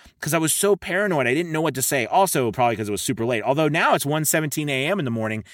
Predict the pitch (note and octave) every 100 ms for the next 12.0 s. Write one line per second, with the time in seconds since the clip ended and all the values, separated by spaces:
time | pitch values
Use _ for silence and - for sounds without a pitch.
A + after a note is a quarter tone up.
0 | - - C#3+ E3 F#3+ E3+ D3 C#3+ C3 D3+
1 | C#3 B2+ B2 D3 E3 B2 A2+ G#2+ G2+ F#2+
2 | _ _ _ - A2+ B2+ C#3 C3 A#2+ A#2+
3 | A#2+ - A2 B2+ A#2+ A2+ G#2 A#2+ G#2 B2+
4 | A#2 G#2 - A2+ A#2 A2 G2 A2 A#2+ A#2
5 | A2 G2 F3 D#3+ B2 A#2+ A#2+ - D3 A2
6 | - - - - - D3 - F3 F#3 G3+
7 | D#3 C3 C#3 C#3 G#3+ A3 E3+ C3 B2+ B2+
8 | B2 - _ _ _ _ _ _ _ _
9 | _ _ _ - - - C#3 C#3+ - C#3+
10 | E3 F3 - - D3 D3+ - F3+ G3+ A3
11 | - - G3+ A#3+ - D#3+ A#2 A#2 -